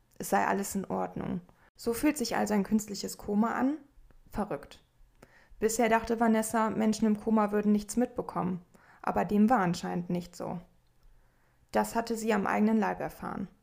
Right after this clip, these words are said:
Aber warum war ausgerechnet sie im künstlichen Koma gewesen?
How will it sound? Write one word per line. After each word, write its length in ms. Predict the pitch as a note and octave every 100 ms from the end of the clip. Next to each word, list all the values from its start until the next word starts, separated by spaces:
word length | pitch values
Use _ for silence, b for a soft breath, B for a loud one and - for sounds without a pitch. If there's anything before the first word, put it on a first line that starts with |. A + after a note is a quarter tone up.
| _ _ _ _ _ _ _ _ - -
Aber 260 | G3 A3 A3
warum 260 | G#3+ B3
war 140 | A#3 -
ausgerechnet 480 | G#3+ A3 G3+ G3+
sie 140 | G#3+ D#4
im 100 | A#3
künstlichen 500 | - F3+ - F3 F#3
Koma 340 | - F#3 F3+
gewesen? 600 | F3 F3+ F3+ F3 F3+ F3